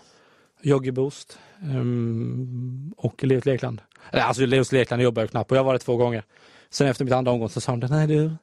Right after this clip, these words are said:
ja, ni", så jag fick ju aldrig något pass, för de hade ju s-, anställt alldeles för många. Så efter mitt andra pass, jag har jobbat där. Efter typ så här, jag fick mitt andra pass efter typ tre månader. Så sa jag, "Ja, ni som inte jobbar sen vi startade, ni kan se er anställning som avslutad." Det var, det var ju lika skönt det.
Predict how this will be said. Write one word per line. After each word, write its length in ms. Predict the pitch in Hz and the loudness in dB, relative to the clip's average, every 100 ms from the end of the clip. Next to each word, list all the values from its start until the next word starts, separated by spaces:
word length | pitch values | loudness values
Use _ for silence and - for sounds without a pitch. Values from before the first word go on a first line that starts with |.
| _ - - - _ | _ -20 -20 -20 _
ja, 180 | 156 151 | -4 0
ni", 540 | 165 160 139 135 135 - | 2 2 2 0 -4 -4
så 160 | 139 | -2
jag 200 | 123 139 | 0 2
fick 160 | 156 151 | 2 2
ju 60 | |
aldrig 100 | 170 | 2
något 140 | 147 - | 2 0
pass, 240 | 139 117 | -2 -2
för 60 | 139 | 0
de 40 | |
hade 120 | 131 | 2
ju 60 | 143 | 2
s-, 180 | 131 - - | 0 -6 -2
anställt 300 | 147 135 135 | 0 0 0
alldeles 200 | 143 127 | 0 0
för 80 | 143 | 2
många. 280 | 127 110 110 _ - - - _ | 2 -2 -8 _ -20 -20 -20 _
Så 300 | - 151 143 | -2 0 0
efter 220 | 151 143 | -2 0
mitt 80 | 143 | 0
andra 220 | 160 143 | 0 0
pass, 300 | - 147 - | 0 -2 -2
jag 80 | 147 | -2
har 40 | |
jobbat 280 | 139 135 120 | -2 -2 -2
där. 280 | - 120 123 - _ _ _ _ _ _ - | 0 0 -2 -10 _ _ _ _ _ _ -2
Efter 380 | - 156 - 139 | 0 0 2 2
typ 180 | 147 | 2
så 80 | - | 2
här, 60 | 127 | 2
jag 100 | 131 | 2
fick 140 | 165 | 0
mitt 100 | 175 | 2
andra 180 | 165 143 | 2 2
pass 240 | - 135 | 0 -2
efter 140 | 131 123 | -4 -2
typ 160 | 127 | -2
tre 220 | - 139 120 | 0 0 2
månader. 300 | 123 120 110 | 2 0 -2
Så 120 | 127 | -2
sa 100 | 147 | 0
jag, 80 | 139 | 2
"Ja, 180 | 147 | 2
ni 120 | 156 147 | 2 2
som 120 | 143 | 0
inte 160 | 139 | 2
jobbar 160 | 156 143 | 2 2
sen 100 | 139 | 0
vi 60 | 123 | -2
startade, 420 | - 127 - 131 | -2 -4 -2 -2
ni 80 | 123 | -2
kan 200 | - 117 | -2 -2
se 140 | 147 | 0
er 80 | 131 | 0
anställning 300 | 131 135 113 | 0 -2 -4
som 100 | 113 | -4
avslutad." 380 | 117 - 104 113 | -4 -6 -6 -2
Det 60 | |
var, 120 | 120 | 0
det 60 | 131 | 0
var 140 | 127 | 2
ju 240 | 135 135 139 139 147 143 | 2 2 0 -2 -6 -4
lika 260 | 147 131 131 | 0 0 0
skönt 220 | 127 110 | -2 -4
det. 140 | 120 | -8